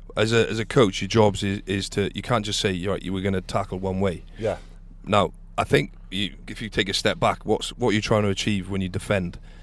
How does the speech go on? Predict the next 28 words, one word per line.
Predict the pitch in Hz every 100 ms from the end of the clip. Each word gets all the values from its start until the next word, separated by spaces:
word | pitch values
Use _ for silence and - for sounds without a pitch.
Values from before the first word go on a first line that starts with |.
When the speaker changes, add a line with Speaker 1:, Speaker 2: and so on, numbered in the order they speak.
| -
Speaker 1:
You're | -
either | 113 113
trying | - 113
to |
get | 107
the | 92
ball | 101 117
back | 95 82 - - - - - -
or | 95
trying | - 104
to | 101
slow | - 104
the | 92
ball | 107 110
down. | 98 87 -
Speaker 2:
Yeah. | 85 - - - -
Speaker 1:
Now, | - 110 104 - - - - - -
um, | 104 98 98 98 - -
ten | - 135 127
years | 113
ago, | 104 107 98 90 -
the, | 95
probably | - 117 110
the, | 101
the | 90 98
main | 101 107 101
way | 101 98
of | 92 -